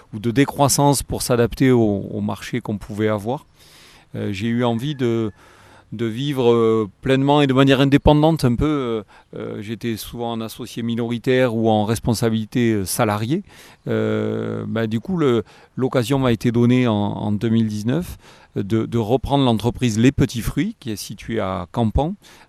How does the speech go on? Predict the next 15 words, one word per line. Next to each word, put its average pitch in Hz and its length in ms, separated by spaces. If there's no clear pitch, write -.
euh, 104 460
après 107 420
Ladour 107 420
en 98 100
sortant 104 360
de, 95 300
de 107 100
Baudéan. 104 480
Euh, 104 340
et 120 200
les 117 300
fondateurs, 135 800
Patrick - 480
Lesgar 117 480
et 104 160